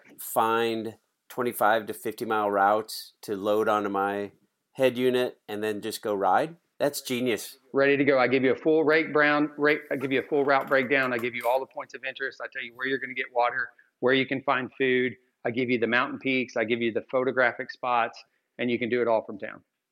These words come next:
Speaker 1: I've literally been looking for that. That's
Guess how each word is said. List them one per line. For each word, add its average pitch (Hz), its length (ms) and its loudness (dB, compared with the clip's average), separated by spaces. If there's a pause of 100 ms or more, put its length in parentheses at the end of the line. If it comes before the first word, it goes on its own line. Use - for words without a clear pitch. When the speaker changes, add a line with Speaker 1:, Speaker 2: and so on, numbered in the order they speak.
(140)
Speaker 1:
I've 131 260 0
literally 123 460 2
been 110 200 -4
looking 98 300 -4
for 90 160 -8
that. 82 240 -2 (680)
That's - 300 -2